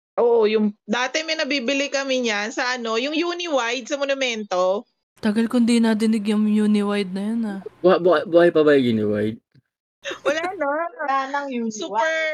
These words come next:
Speaker 1: Super Eight na siya ngayon.
Speaker 3: Ah, yun na yung bagong niyang name?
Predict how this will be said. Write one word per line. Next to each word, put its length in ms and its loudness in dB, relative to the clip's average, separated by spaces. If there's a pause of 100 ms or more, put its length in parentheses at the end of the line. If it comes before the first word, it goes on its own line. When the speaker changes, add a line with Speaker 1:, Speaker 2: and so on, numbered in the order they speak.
(120)
Speaker 1:
Super 360 -4
Eight 240 -4
na 140 -2
siya 200 -4
ngayon. 580 -4 (400)
Speaker 3:
Ah, 100 6
yun 140 10
na 100 8
yung 100 6
bagong 260 4
niyang 300 0 (220)
name? 520 -6